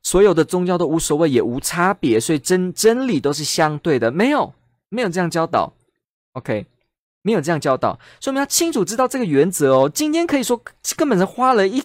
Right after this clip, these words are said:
集节目的时间去解释这个问题，因为这个问题问得太好了，常常很多人会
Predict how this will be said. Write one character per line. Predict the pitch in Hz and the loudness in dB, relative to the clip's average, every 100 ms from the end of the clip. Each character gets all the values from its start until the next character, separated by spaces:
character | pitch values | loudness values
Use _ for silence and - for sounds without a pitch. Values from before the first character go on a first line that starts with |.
| - | -6
集 | - 131 135 | -6 -4 -6
节 | 147 139 | 0 0
目 | 190 220 | 2 2
的 | 147 | 2
时 | 143 | 0
间 | 143 190 | -4 -4
去 | 220 | -4
解 | - 113 | 0 0
释 | 170 | 0
这 | 196 | -4
个 | 202 | 0
问 | 196 | 0
题， | 127 | 0
因 | 110 - - _ | -4 -6 -20 _
为 | 262 | -6
这 | |
个 | 285 | -2
问 | 294 | -2
题 | 254 | 0
问 | 262 | 0
得 | 254 | 0
太 | 233 - 311 | -2 -4 -4
好 | 190 101 101 | -2 -2 -2
了， | 92 - - - | -4 -8 -16 -6
常 | 277 | -4
常 | 294 | 0
很 | 247 202 | -2 0
多 | 262 | 0
人 | 226 | 2
会 | 262 | 0